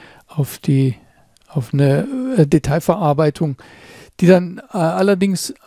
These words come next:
äh, abhängig sein kann von der Druckgröße. Das heißt, äh, also ganz einfach ausgedrückt, äh, ausgedrückt,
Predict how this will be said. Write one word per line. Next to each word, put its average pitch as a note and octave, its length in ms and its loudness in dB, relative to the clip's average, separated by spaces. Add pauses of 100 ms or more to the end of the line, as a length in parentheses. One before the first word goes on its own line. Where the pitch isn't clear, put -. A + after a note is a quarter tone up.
äh, F3 220 -4
abhängig F#3+ 440 0
sein D#3+ 340 0
kann E3 220 0
von D3+ 180 -4
der C#3 100 2
Druckgröße. D#3+ 720 2
Das C#3 160 -4
heißt, - 560 -2
äh, C#3+ 120 2
also C#3+ 220 2
ganz C3 180 -2
einfach D#3 320 -2
ausgedrückt, - 960 -6
äh, D#3+ 120 4
ausgedrückt, - 800 0